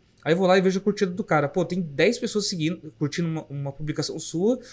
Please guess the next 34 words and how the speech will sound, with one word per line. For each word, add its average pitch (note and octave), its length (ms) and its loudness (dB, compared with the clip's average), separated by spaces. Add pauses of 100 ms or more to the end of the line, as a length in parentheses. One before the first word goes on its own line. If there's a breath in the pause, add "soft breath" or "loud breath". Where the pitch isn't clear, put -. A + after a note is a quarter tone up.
(340 loud breath)
e C#3+ 80 0
pode F3 260 4
ser, G#3 220 0
às G3 100 4
vezes, F#3+ 160 0
uma G3+ 140 0
publicação G3 500 -2
que G3 120 -6
você G3 100 -8
tá F#3+ 60 -12
trazendo G3+ 260 0
um F#3 100 2
baita F#3 200 -2
de G#3 80 -4
um A3 60 -2
conteúdo, F#3 420 0
cara. G#2 260 -6
É... A2+ 480 -2 (1080 soft breath)
Eu E3 140 4
já G3+ 100 6
olho G3+ 120 8
aquilo F#3+ 180 0
lá E3 100 4
e E3+ 40 6
falo E3+ 160 -2
assim, D#3+ 160 -4
"Cara, C3 280 -2 (160)
não A3+ 120 -2
vou E3+ 100 2
me D3 80 0
envolver C3 280 -2
com - 40 -10
isso - 140 -8
daqui", A2 320 -8